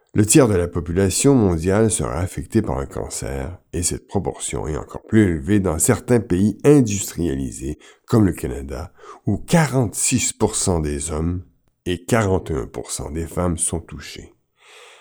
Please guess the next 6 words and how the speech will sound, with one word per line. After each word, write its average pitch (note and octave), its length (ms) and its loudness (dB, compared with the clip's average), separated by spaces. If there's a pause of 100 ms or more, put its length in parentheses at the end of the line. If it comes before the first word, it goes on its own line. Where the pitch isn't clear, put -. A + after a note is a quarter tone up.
(400)
Cette G2+ 600 0
prédisposition G2 1400 0
innée F#2 360 2
au F2 120 0
cancer C#2+ 840 -4
s'explique - 640 -4